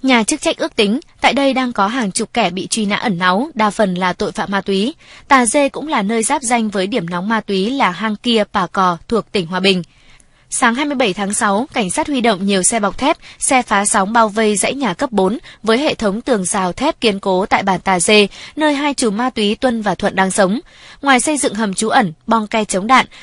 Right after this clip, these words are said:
xung quanh cài chất nổ, hai chùm ma túy còn trang bị súng hỏa lực cao, tàng trữ nhiều xăng, bình ga để chống trả lực lượng vây bắt. Nhà chức trách dùng loa thuyết phục Tuân và Thuận ra đầu thú nhưng bất thành.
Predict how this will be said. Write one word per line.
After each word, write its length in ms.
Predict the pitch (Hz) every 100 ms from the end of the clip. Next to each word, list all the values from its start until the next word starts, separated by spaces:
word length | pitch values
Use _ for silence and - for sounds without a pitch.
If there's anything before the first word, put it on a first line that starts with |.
| -
xung 240 | - 302
quanh 220 | 302 285
cài 180 | 254 233
chất 160 | - 311
nổ, 260 | 277 185 - -
hai 200 | - 311
chùm 200 | - 240
ma 120 | 240
túy 280 | 262 226 214
còn 240 | - 247 180
trang 220 | 214 202
bị 160 | 214
súng 220 | - 190 220
hỏa 160 | 269
lực 180 | 175 180
cao, 280 | 214 202 190 - -
tàng 200 | 233 196
trữ 120 | 240
nhiều 260 | 294 254
xăng, 300 | 180 262 240 226
bình 200 | 202 175
ga 240 | 202 208 196 - -
để 220 | 226 180 -
chống 220 | 196 208
trả 240 | 311 226
lực 220 | 170 190 180
lượng 120 | 170
vây 140 | 190
bắt. 180 | 202 285 - - - - - -
Nhà 160 | 226 175
chức 180 | 294 -
trách 200 | 311 -
dùng 280 | 214 170
loa 140 | 180 190
thuyết 220 | 285 302
phục 240 | 254 -
Tuân 200 | 220 196
và 120 | 190 175
Thuận 260 | 208 185
ra 140 | 180 196
đầu 160 | 185
thú 240 | 175 180 185
nhưng 220 | 247 202
bất 120 | 285
thành. 260 | 269 214